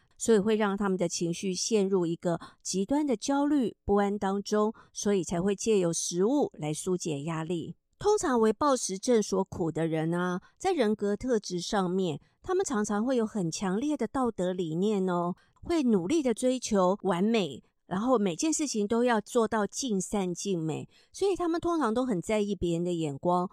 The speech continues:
都希望自己可以保持理想完美的一个身形，呃，身材啦，或者是，呃，形象，来得到别人的关注跟认同。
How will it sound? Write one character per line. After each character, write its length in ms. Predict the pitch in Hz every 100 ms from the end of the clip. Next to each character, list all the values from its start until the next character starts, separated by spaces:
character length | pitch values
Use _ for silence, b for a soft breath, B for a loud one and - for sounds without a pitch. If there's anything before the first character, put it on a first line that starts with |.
| B B
都 120 | 339
希 180 | 349 349
望 180 | 330 294
自 140 | 302
己 160 | 247 185
可 140 | 214 208
以 80 |
保 240 | 220 196 175
持 380 | - 156 165 180 b -
理 260 | 190 196 247
想 400 | - 202 147 -
完 180 | 175 185
美 340 | 220 202 151 - _
的 160 | - 160
一 140 | 185
个 280 | - 190 165
身 320 | - 226 220
形， 480 | 226 - 160 143 160 - _
呃， 240 | - 160 156
身 240 | 226 220
材 280 | - 220 180
啦， 260 | 175 180 190
或 200 | 214 175
者 40 |
是， 280 | 202 190 180 b b -
呃， 180 | 165
形 300 | 160 175 151
象， 360 | 180 226 175 160 b b
来 120 | 208
得 180 | - 269
到 140 | 320 302
别 160 | 190
人 120 | 185
的 120 | 190 185
关 320 | 214 208 214
注 280 | - 214 165
跟 240 | 190 190
认 320 | 208 196 156
同。 320 | - 175 -